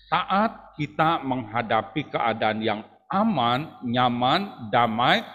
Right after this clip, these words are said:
tidak ada masalah, umumnya orang akan abai, baik dalam membangun hubungan dengan Tuhan, dalam doa, dan lain sebagainya. Tapi saat kita sedang menghadapi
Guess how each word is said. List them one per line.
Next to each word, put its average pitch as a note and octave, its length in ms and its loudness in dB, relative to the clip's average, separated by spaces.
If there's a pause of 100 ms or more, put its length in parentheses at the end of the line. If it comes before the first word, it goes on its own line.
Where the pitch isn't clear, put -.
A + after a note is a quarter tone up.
(260)
tidak D4+ 320 2
ada E3+ 80 6
masalah, C#3 400 0 (880)
umumnya D3+ 960 2
orang D#3 320 4
akan D#3+ 540 -4
abai, C3+ 580 2 (500)
baik C3+ 240 0
dalam C3 320 2
membangun B2 400 2
hubungan A#2+ 400 0
dengan A2+ 240 0
Tuhan, C3+ 720 2 (100)
dalam A2 320 0
doa, D3 320 4
dan B2 240 2
lain C#3+ 160 0
sebagainya. D3+ 480 2 (400)
Tapi B3+ 240 0
saat G#3+ 320 2
kita B3+ 240 4
sedang G3+ 320 4
menghadapi F#3+ 480 2